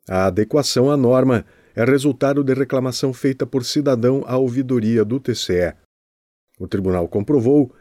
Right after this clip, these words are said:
que, para ter acesso aos editais de licitação,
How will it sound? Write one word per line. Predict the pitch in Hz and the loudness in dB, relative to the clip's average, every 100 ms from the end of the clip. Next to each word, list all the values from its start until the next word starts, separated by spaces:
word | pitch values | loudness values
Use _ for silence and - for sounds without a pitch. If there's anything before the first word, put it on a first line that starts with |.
| _ _ | _ _
que, | - | -4
para | 123 160 170 160 | -2 2 2 0
ter | - 151 | 0 0
acesso | 135 - 127 113 - | 0 0 0 0 0
aos | 107 117 | -2 0
editais | 139 117 - 87 85 | -2 -2 -4 -6 -4
de | 95 127 | 0 0
licitação, | 95 - 87 127 - 147 151 | 0 -6 -8 -6 -2 -2 -2